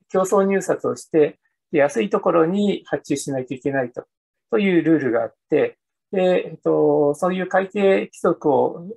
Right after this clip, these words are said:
改正しないとそういうことができなかったりですとか、あとこのアジャイル型開発が、えっと、あの、まあ、請負業務として、えっと、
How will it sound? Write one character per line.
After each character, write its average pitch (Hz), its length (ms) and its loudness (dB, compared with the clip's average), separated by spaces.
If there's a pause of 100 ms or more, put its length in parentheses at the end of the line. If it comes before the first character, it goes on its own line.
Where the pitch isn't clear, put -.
改 175 160 0
正 170 160 0
し 175 120 -4
な 165 120 2
い 151 80 -2
と 160 80 -4
そ 160 100 -2
う 135 60 2
い - 20 -2
う - 20 -10
こ 147 100 -4
と 135 80 -4
が 127 100 -6
で 123 100 -20
き 139 100 -14
な 127 100 -10
か - 100 -12
っ - 120 -14
た - 80 -12
り 139 120 -18
で 143 100 -16
す - 120 -20
と 156 120 -16
か、 - 300 -2 (420)
あ 196 80 -8
と - 120 -4
こ 180 100 -2
の 165 220 0
ア 156 80 -2
ジ 190 80 0
ャ 196 80 4
イ 196 40 0
ル 208 100 2
型 208 260 2
開 202 200 4
発 160 300 -2
が、 165 340 2
え 151 60 -4
っ - 40 -14
と、 135 680 -6 (4000)
あ - 60 -18
の、 143 160 -10
ま 151 160 -2
あ、 - 20 2
請 214 280 2
負 226 220 6
業 220 180 4
務 160 180 -2
と 135 120 0
し - 140 -12
て、 170 220 0
え 160 100 2
っ - 40 -20 (320)
と、 139 800 2